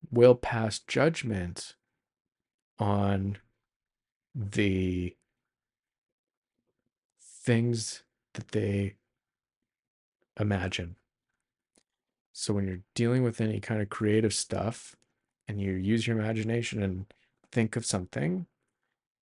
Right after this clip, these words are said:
eventually a time is gonna come when your analytical,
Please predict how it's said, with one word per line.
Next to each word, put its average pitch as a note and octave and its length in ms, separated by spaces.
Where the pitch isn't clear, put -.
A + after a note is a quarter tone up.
eventually B2+ 600
a B2 80
time A#2 320
is A2 100
gonna A2 220
come G#2 500
when G2 640
your F#2+ 640
analytical, A#2 960